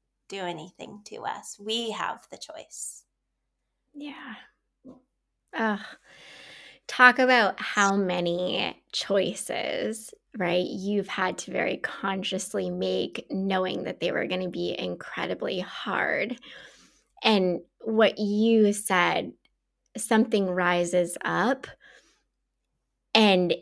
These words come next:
Speaker 2: it's so true, and you have to listen and make the choice.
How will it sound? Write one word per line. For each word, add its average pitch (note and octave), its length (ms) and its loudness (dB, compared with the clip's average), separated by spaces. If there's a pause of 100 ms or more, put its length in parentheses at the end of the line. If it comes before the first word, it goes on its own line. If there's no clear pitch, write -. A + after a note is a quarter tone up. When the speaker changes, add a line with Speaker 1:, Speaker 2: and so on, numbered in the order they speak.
(160)
Speaker 2:
it's G#3 240 0
so F3+ 340 2
true, F3 720 -2 (200)
and G3 160 0
you F3+ 120 0
have - 500 -2
to F3 140 -4
listen G3 720 2 (880)
and A3+ 280 8
make F#3 300 2
the F3 100 -2
choice. - 880 -4